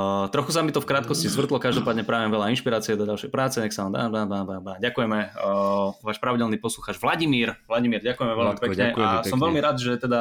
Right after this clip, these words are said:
Speaker 1: naša rada, e, pomohla a zasiahla, e, zasiahla aj tvoje srdiečko. Aj keď vlastne, počkaj, však to som neporadil tebe, ale ty iba pritakávaš, že
Speaker 2: Áno.
Speaker 1: teda som mal pravdu. Super.
Speaker 2: Áno, áno. Vidíš, takéto rady do éteru a ide to.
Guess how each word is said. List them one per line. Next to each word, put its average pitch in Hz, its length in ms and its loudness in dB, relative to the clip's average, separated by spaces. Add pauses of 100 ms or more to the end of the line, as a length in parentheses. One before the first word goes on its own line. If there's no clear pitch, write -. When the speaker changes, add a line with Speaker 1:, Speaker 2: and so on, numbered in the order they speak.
Speaker 1:
naša 120 300 0
rada, 120 200 2 (420)
e, - 60 -18 (280)
pomohla 117 500 0
a - 140 -20
zasiahla, 110 560 -2 (800)
e, 110 80 -2 (1300)
zasiahla 107 560 -2
aj 101 80 -6
tvoje 110 160 0
srdiečko. 113 500 -6
Aj - 140 -6
keď 127 120 -2
vlastne, 131 280 0
počkaj, 113 320 -6
však 101 80 -6
to - 80 -6
som 113 160 -2
neporadil 110 400 0
tebe, 113 240 -2
ale 107 240 0
ty 117 80 -2
iba 107 160 -2
pritakávaš, 101 560 -4 (320)
že 107 160 -4
Speaker 2:
Áno. 110 80 2
Speaker 1:
teda 107 80 2
som 107 160 -2
mal 101 80 -2
pravdu. 98 320 -4 (240)
Super. 190 320 -4
Speaker 2:
Áno, 95 100 -6
áno. 95 120 -8 (100)
Vidíš, 127 320 -4
takéto 110 560 -2
rady 110 240 -2
do 101 160 -2
éteru 104 480 -4
a 92 80 -6 (120)
ide 92 220 -8
to. 87 220 -12